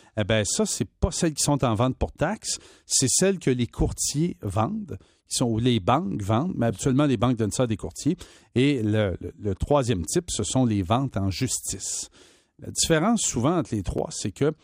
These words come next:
le propriétaire de la vente, euh, ou l'ancien propriétaire de celui qui vend reprise de finances, il n'y a plus de dette envers la banque, c'est terminé, tandis que la vente en justice, il y a encore un lien.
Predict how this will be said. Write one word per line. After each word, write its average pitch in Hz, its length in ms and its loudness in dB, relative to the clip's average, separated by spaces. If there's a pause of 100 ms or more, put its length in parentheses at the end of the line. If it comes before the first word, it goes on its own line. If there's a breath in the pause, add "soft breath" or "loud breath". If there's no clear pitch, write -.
(260 soft breath)
le 110 240 2 (120)
propriétaire 160 1080 2 (360)
de 98 100 -8
la 95 420 0
vente, 123 560 -2 (120)
euh, 82 340 -8 (100)
ou 98 140 -8
l'ancien 107 400 0
propriétaire 135 580 2
de 117 80 -2
celui 113 380 -2
qui 101 300 -2 (320 soft breath)
vend 135 320 2
reprise 123 420 0
de 110 80 0
finances, 156 540 -2 (300 soft breath)
il - 40 -6
n'y 98 40 -4
a - 20 -2
plus - 180 0
de 127 60 -8
dette 127 280 0
envers 107 260 0
la 101 120 0
banque, 123 240 0
c'est - 100 -8
terminé, 98 400 -2
tandis 117 280 -4
que 131 100 -2
la 117 140 2
vente 151 320 -2
en 117 80 2
justice, 107 520 -6 (300 soft breath)
il 110 60 0
y - 20 2
a 123 60 4
encore 170 560 0
un 131 180 4
lien. 117 380 0